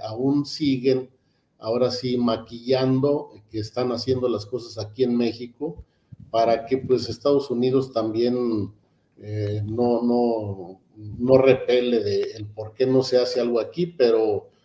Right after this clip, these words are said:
pues, eh, son, son carpetas de investigación que pudieran ahora sí investigarlos a, a toda esta gente que te acabo de mencionar, sus bienes, sus propiedades,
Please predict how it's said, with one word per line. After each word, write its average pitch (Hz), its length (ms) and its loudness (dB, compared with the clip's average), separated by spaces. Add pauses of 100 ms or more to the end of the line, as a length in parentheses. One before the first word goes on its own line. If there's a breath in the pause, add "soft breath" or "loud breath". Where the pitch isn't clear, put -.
(280)
pues, 117 320 -2
eh, 113 500 4
son, 135 320 0
son 127 840 0
carpetas 127 540 -2
de 127 60 -2
investigación 117 720 -2
que 117 100 -6
pudieran 123 760 2 (420)
ahora 120 360 4
sí 123 640 0 (260)
investigarlos 120 1040 0
a, 104 300 -4
a 107 160 -10
toda 127 280 2
esta 123 240 -4
gente 123 400 -4
que 104 120 -6
te 104 220 -6
acabo 120 340 0
de 117 80 0
mencionar, 113 600 -6
sus 107 320 -10
bienes, 123 600 0
sus - 200 -18
propiedades, 120 1040 -2